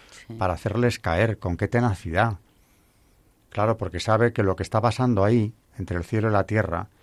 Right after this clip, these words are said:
Speaker 2: es algo que a él no le interesa en absoluto que ocurra. O sea que, eh, buena señal. Cuando eran tan tentados, tan perseguidos y acosados por él, es que lo que estaba pasando ahí, claro,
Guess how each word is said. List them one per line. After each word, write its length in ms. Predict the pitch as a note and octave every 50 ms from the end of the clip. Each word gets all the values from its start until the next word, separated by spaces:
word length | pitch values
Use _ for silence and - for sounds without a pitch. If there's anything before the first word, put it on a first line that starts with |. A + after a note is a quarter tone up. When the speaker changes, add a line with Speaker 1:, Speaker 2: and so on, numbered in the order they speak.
| _ _ _ _ _ _ -
Speaker 2:
es 120 | - -
algo 260 | A2+ A2+ A#2 A2+ A2 G#2
que 80 | A2
a 60 | A2
él 80 | A2+ A2+
no 100 | A2 A2
le 80 | A2 A#2
interesa 420 | A#2 - F#2+ F2+ G2+ G2 - B2
en 60 | A2+
absoluto 500 | G2+ F2 - - - F#2 G2 F#2+ C#3 C3
que 80 | A2 F#2
ocurra. 420 | D#2 - C#3 E3 - - - - _ _ _ _ _ _ _ _ _ _ _ _ _ _ _ _ _ _ _ _ _ _ _ _ _ _ _ _ -
O 40 |
sea 160 | - - G#2 F2+
que, 260 | G2 F#2+ F2+ - - -
eh, 380 | - F#2+ F#2 F2+ F2 E2+ E2+ F#2+ -
buena 360 | B2+ A2 G#2+ B2+ C3 C3+ C3
señal. 400 | A#2 - C3 A2 G2 F2+ E2 D#2 D2 _ _ _ _ _ _ _ _ _ _ _ _ _ _
Cuando 240 | - G2+ G2+ G2+ A2
eran 200 | A#2 B2+ B2+ A#2+
tan 260 | - B2+ C3 C3 A#2+
tentados, 640 | - B2 A#2 G#2 - A#2+ A2+ A2 G2 F2+ F2 - -
tan 200 | - G2+ F#2 F2+
perseguidos 580 | - - - - G#2 F#2+ F#2+ A2+ A#2+ C3+ B2+ A2+
y 20 |
acosados 480 | A#2+ A#2 A#2 F2 F2+ G2+ G2+ G2 F2+ -
por 200 | - G2 G2 G#2+
él, 200 | B2+ D3+ F3 E3+ - _ _ _ _ _ _ _ _ _ -
es 100 | A#2 -
que 60 | - A#2+
lo 80 | A2 F#2
que 40 | F#2+
estaba 300 | - - A2+ A2 A2 G#2+
pasando 360 | G#2+ - - A2 G#2 G2 F#2+
ahí, 260 | F#2 G2+ A#2 B2+ A2+ _ _ _ _ _ _ _ _ _ _ _ _ _ _ _ _ -
claro, 340 | - A#2 B2 B2 G2+ -